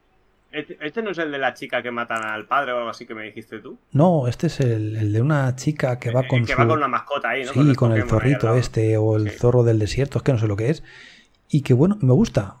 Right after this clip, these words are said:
Speaker 2: me gusta porque es eso, el típico, eh, juego de, de aventurillas, que vas con tu protagonista, con tu acompañante,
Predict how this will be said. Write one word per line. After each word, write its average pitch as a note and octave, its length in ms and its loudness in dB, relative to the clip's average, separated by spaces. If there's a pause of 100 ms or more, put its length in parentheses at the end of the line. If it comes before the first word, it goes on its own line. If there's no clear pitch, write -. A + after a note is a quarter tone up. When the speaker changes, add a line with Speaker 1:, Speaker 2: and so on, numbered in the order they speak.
Speaker 2:
me C3 100 2
gusta F3 280 2
porque D3 160 2
es - 100 -2
eso, A2+ 220 -2
el A#2 340 -2
típico, E3 840 0 (640)
eh, A#2+ 60 -2 (160)
juego C#3+ 320 2
de, A#2+ 180 2
de A#2 100 2
aventurillas, D3+ 880 0
que - 100 -2
vas B2+ 120 4
con C3 140 2
tu B2 140 2
protagonista, A#2 760 0
con B2 140 2
tu A#2 100 0
acompañante, C3+ 840 0